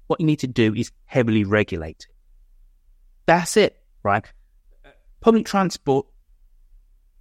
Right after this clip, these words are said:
get it back into public ownership. Full stop. Trains, buses, ordinary working people can afford to get to work on them and have more money in their pockets 'cause they don't need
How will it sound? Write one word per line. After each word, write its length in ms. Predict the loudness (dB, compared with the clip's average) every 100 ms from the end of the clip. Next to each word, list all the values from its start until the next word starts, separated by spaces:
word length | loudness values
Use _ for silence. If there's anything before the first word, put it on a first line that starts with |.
| -20 2
get 120 | 4
it 160 | 4 0
back 240 | -4 0
into 160 | -2 -2 -6
public 320 | -6 -4 -6
ownership. 380 | -8 -8 -14 -20 _ _ -20 -20 -20 _ _
Full 260 | _ -2 -2
stop. 440 | -2 -6 -6 -8 -20 -20 -20 -20 -20 -20 _
Trains, 600 | -6 0 2 0 -4 -10 -16 _ -4
buses, 580 | -2 -2 -6 -12 -12 -16 -20 _ _ _ -2
ordinary 480 | 2 2 2 0 0
working 580 | 2 2 2 -2 -6 -4
people 500 | -2 -2 -2 -4 -4 -8 -20 _ -2
can 140 | 0
afford 560 | 0 -4 0 0 0 -4 _
to 100 | -8
get 300 | -2 -4 -2
to 100 | -4
work 380 | -2 0 -2 -6
on 240 | -4 -2 -2
them 160 | -6 -16 _ _ _ -6
and 120 | -2
have 180 | 0 0
more 320 | 0 2 4
money 360 | 4 2 0 -2
in 160 | -2 0
their 140 | 0
pockets 420 | -2 -2 -2 -4
'cause 160 | -8 -8
they 80 | -8 -4
don't 240 | -2 -2 -2
need 240 | -4 -4